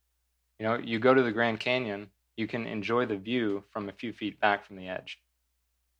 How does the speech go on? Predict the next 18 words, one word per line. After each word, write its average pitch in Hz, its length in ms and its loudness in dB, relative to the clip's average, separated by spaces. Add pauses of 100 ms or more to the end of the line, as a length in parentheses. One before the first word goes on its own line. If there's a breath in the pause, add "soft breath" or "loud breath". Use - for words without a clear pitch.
You 101 60 -12
know 95 80 -6
what 98 80 -2
I'm 95 120 -8
saying? 101 340 -4 (200)
You 107 80 -4
don't 113 260 0
have 110 220 6
to 107 60 -6
get 95 340 0
right 104 380 6
up 104 320 2 (240)
on 98 180 0
the 95 100 -4
edge, 92 400 -4 (360 soft breath)
look 110 260 2
straight 101 360 0
down 98 520 2